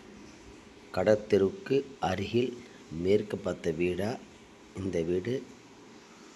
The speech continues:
அமைந்திருக்கு. மண்ணு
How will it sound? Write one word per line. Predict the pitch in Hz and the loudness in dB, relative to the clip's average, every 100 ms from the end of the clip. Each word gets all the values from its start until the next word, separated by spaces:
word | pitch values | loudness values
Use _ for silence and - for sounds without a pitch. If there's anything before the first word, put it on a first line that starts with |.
| - 90 | -6 0
அமைந்திருக்கு. | 90 85 87 82 - - 127 - - - - - - - - - - - - - - - - - - - - - - - - - - - - - - 85 80 | 0 2 4 4 2 2 2 0 -8 -18 -20 -20 -20 -20 -20 -20 -20 -20 -20 -20 -20 -20 -20 -20 -20 -20 -20 -20 -20 -20 -20 -20 -20 -20 -20 -20 -8 0 2
மண்ணு | 85 107 120 | 4 4 4